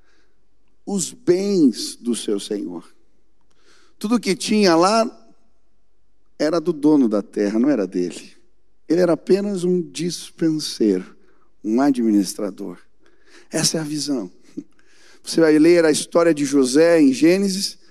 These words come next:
e a Bíblia diz que ele era o mordomo-chefe ou dispenseiro-chefe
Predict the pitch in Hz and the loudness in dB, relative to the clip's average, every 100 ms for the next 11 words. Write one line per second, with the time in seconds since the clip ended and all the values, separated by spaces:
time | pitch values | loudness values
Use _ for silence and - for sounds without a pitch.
0 | - - - - 131 139 170 160 170 - | -20 -20 -20 -2 0 2 2 4 0 2
1 | 180 165 165 175 165 - - 151 160 156 | 2 4 4 4 2 0 -8 -6 0 2
2 | 151 156 202 233 196 - - - 175 208 | 2 2 2 4 2 0 -6 2 4 2
3 | 220 - - - - - 151 160 143 175 | 0 -10 -16 -18 -20 0 4 4 2 0
4 | 214 - 196 185 170 - 208 240 208 151 | 0 0 0 2 2 2 2 2 2 -2
5 | - - 180 202 - - - | -6 0 2 2 -2 -14 -20